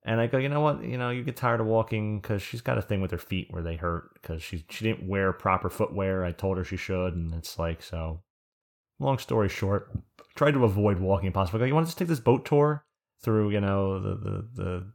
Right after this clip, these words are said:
the river here?" And we're in Berlin, so it's the Seine, I believe. "You wanna just go through the Seine? I mean, and just go around the boat tour? It'll be nice." So we get in the boat tour. And little did we know, as we're sitting on this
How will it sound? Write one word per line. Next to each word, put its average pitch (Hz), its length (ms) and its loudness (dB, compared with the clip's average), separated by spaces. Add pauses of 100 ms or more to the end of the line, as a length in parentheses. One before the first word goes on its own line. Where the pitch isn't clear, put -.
(120)
the 95 100 -4
river 98 240 -2
here?" 104 380 0
And 87 400 -4
we're 113 140 2
in 110 100 2
Berlin, 101 260 2
so 90 80 -6
it's - 80 -8
the - 80 -10
Seine, 104 340 -2
I 101 40 -4
believe. 107 380 -2 (720)
"You 107 80 -2
wanna 113 120 2
just 117 100 -4
go 123 80 -2
through 113 100 -2
the 113 80 -4
Seine? 127 560 0
I 101 100 -4
mean, 101 240 -2
and 98 100 -2
just 104 280 -4
go 110 80 2
around 110 240 2
the 98 60 0
boat 123 220 2
tour? 135 120 4
It'll 120 80 4
be 113 80 2
nice." 107 340 0 (300)
So - 80 -4
we 127 60 0
get 156 60 8
in 151 80 0
the 131 60 4
boat 143 240 8
tour. 92 420 2 (580)
And - 60 -6
little 190 140 2
did 156 140 6
we 139 120 6
know, 107 480 6 (1400)
as 120 180 4
we're 113 80 4
sitting 127 260 4
on 107 120 4
this - 380 0